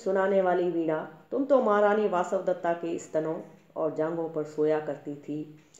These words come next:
फिर अब पक्षियों की धूलि, बींट आदि से मलिन होकर भयानक जंगल में क्यों रहने लगी? और भी अरे घोषवती, तुम स्नेह शून्य भी हो, जो बेचारी वासव दत्ता को याद नहीं करती हो। कानों के लिए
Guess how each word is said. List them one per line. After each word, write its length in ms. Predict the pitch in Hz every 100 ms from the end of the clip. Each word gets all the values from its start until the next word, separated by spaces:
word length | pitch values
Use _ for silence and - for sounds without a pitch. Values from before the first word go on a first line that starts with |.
| _ _ _
फिर 160 | 226 240
अब 180 | 226 202
पक्षियों 360 | 196 - 202 185
की 240 | 175 160
धूलि, 400 | 156 160 165 170
बींट 260 | 160 180 -
आदि 300 | - 147 151
से 220 | - 147
मलिन 400 | 143 147 190 208
होकर 400 | 156 143 151 139 - - - _ _
भयानक 500 | 170 220 269 262 254
जंगल 320 | 202 202 196 202
में 220 | 196 190
क्यों 200 | 160 160
रहने 300 | 151 147 143
लगी? 600 | 143 170 175 175 - - _ -
और 240 | 202 233
भी 140 | 233 226
अरे 200 | 190 190
घोषवती, 600 | 165 175 175 156 156 165
तुम 160 | 165 160
स्नेह 340 | - 170 175
शून्य 500 | 175 - 190 233 226
भी 160 | 180 180
हो, 340 | 160 160 165 - - -
जो 120 | 180
बेचारी 500 | 160 160 156 165 160
वासव 360 | 151 151 160 147
दत्ता 280 | 139 139
को 240 | 135 139 131
याद 500 | 143 170 - - 180
नहीं 260 | 247 214
करती 300 | 143 139 -
हो। 140 | 151 - - _ _ _ _ _ _ _ _ _ _ _ _ _ _ _ _ _ _ _ -
कानों 300 | 190 185 196
के 160 | 196
लिए 420 | 190 202 233 262